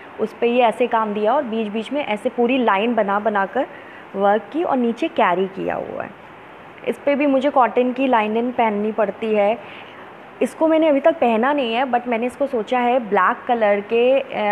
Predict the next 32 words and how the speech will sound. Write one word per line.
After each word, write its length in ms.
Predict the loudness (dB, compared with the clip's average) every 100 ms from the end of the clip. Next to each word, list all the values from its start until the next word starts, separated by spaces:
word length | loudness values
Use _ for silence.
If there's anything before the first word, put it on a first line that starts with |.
| 0 0 0 0 -2
प्लाजो 400 | 0 0 0 -2
के 160 | -2
साथ 200 | -2 -2
wear 260 | -2 0 0
करने 300 | -2 -4 -4
के 240 | -4 -4
लिए, 240 | -4 -4 -6 -8 -18 -18 -16 -2
तो 560 | 0 2 2 2 0 -4 -12 -20 -20 -10
इसको 200 | -6 -2
मैं 180 | 0 2
black 220 | 2 2
color 260 | 2 4 4
के 120 | 0
साथ 160 | -2 -2
पहनूंगी, 560 | -2 -2 -2 -2 -4 -8 -16 -16 -12
बहुत 280 | -2 0 0
अच्छा 260 | -2 -4
लगेगा। 420 | -2 -2 -2 -2 -4 -10 -20 -20 -20 -20 -20 -20 -4 2
Next 380 | 2 2 -2
कुर्ती 340 | -2 -2 2 4
है, 280 | 4 4 4
ये 60 |
भी 160 | 4 2
अनारकली 760 | 0 0 2 2 2 4 4
है। 360 | 4 4 4 0 -8 -20 -20 -18 -18 -16 -6
ये 140 | 0 0
अनारकली 640 | 2 2 2 2 0 0
कुर्ती 360 | 2 2 2
yellow 520 | 0 2 4 4 4 6
color 300 | 4 4 0
की 180 | -2
है। 260 | 0 0 0